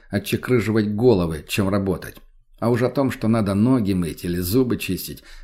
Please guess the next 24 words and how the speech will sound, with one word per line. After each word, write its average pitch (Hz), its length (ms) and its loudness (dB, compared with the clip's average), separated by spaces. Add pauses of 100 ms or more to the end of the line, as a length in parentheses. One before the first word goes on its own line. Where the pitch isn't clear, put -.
(120)
почти - 320 -4
никто 127 260 0
из 107 160 0
них 117 260 0
не 110 120 2
догадывался. 98 880 -4 (540)
Муравейник – 123 680 2 (280)
где 95 200 2
он 120 140 2
провел 107 340 2
детство 110 400 0
золотое, 98 640 0 (220)
который 107 420 0
они 107 600 2
предали 104 460 2
огню 101 440 2
и 104 140 0
мечу, 95 520 0 (300)
то 107 80 0
есть - 320 -2
сожгли 113 460 0
и - 260 -4
частично - 580 -2
вырезали, 98 600 0